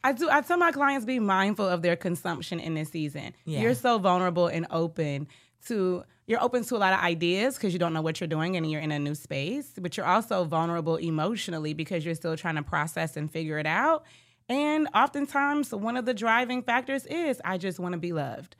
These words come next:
Speaker 2: Mm-hmm.
Speaker 1: I just wanna be partnered," right? So you, you are exposed or raw emotionally too. And so for that reason, I'm like, "Listen, I'm not saying you can't have your favorites,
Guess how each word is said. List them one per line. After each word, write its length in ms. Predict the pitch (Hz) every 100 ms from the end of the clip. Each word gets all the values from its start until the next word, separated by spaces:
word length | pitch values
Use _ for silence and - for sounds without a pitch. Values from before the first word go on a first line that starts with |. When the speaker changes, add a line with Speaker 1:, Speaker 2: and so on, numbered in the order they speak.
| 208
Speaker 2:
Mm-hmm. 220 | 220 214
Speaker 1:
I 120 | 180 180
just 160 | 185
wanna 180 | 196 175
be 140 | 175
partnered," 640 | 170 - 165 - 165 - -
right? 260 | 170 196 -
So 140 | 240
you, 260 | 233 262 285
you 140 | 254 269
are 300 | 254 254 254 - _ _ -
exposed 880 | 214 - - 185 170 160 175 185 175
or 180 | 170 160
raw 420 | 156 156 160 165
emotionally 520 | 165 160 170 - 165
too. 360 | 160 220 175 160 - -
And 140 | - 208
so 120 | 220
for 120 | 202
that 200 | 208 220
reason, 320 | 214 254 220
I'm 140 | 196 208
like, 220 | 170 156
"Listen, 640 | 165 165 - 135 120 120 - _ _ _
I'm 120 | - 160
not 200 | 160 -
saying 220 | 208 202
you 80 | 220
can't 200 | 220 208
have 160 | 202
your 120 | 202 202
favorites, 600 | 196 156 131 120 -